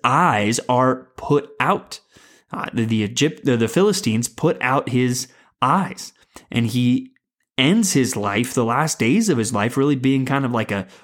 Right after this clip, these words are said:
a show horse, a trick pony that the Philistines all look at, and he's doing tricks for them, and, and he's just their entertainment. What a disgraceful way to spend his final days. And we do see God answer his prayer, though, and we know that,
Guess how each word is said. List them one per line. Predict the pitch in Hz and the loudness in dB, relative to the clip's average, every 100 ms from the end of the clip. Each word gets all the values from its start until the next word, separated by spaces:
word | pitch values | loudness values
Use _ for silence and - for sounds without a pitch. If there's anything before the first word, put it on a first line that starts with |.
| - | -10
a | 117 | -4
show | - 135 202 | 0 2 2
horse, | 131 104 104 | 0 -2 -2
a | 117 | -4
trick | - 165 180 - - - | -2 -2 -4 -14 -20 -8
pony | - 170 180 131 | 0 2 2 2
that | 120 | 0
the | 123 | 0
Philistines | 117 151 165 165 156 143 | 0 0 2 0 0 0
all | 131 135 131 - | 0 0 0 0
look | 127 190 175 | 0 0 0
at, | 120 110 | -2 -2
and | |
he's | 113 113 110 | -2 -2 -2
doing | - 147 151 | 0 2 2
tricks | - 208 214 - - - _ | 0 0 0 -6 -8 -20 _
for | - 135 | -2 0
them, | 107 98 | 0 0
and, | 120 | 0
and | 120 120 | 0 0
he's | 123 143 | 0 0
just | - 135 | 0 0
their | - 139 127 - | 0 0 -2 -2
entertainment. | 139 156 131 - 175 165 90 | 0 0 -2 0 0 0 -4
What | 113 131 | -2 0
a | 139 117 - - - | 0 -2 -8 -20 -6
disgraceful | 117 - - 135 196 - 147 131 | -2 -2 0 0 0 0 0 2
way | 147 170 | 2 0
to | |
spend | 139 - 107 131 156 165 - _ | -2 -4 -2 -2 -2 -4 -10 _
his | - 123 | -4 -4
final | - 107 110 110 | -2 -4 -2 -4
days. | 110 123 135 - - _ _ - | -2 -2 -2 -6 -18 _ _ -6
And | 120 | -2
we | 120 | 2
do | 175 | 2
see | 180 165 139 | 2 0 0
God | 123 139 175 170 180 | 0 2 2 0 0
answer | 120 135 151 143 127 | 0 0 2 0 2
his | 131 - | 0 -2
prayer, | - 120 131 185 170 | -6 -2 0 2 2
though, | 180 113 135 | 0 0 0
and | 170 | 0
we | 127 | 2
know | 117 131 160 | 2 2 0
that, | 123 | -2